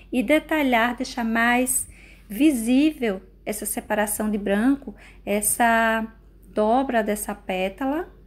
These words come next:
tá vendo? Dá uma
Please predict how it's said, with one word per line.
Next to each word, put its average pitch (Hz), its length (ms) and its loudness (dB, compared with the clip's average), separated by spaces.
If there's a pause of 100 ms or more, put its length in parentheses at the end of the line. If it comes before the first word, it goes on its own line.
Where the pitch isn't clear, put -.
(320)
tá 175 80 -10
vendo? 196 720 -2 (480)
Dá 208 180 4
uma 240 460 0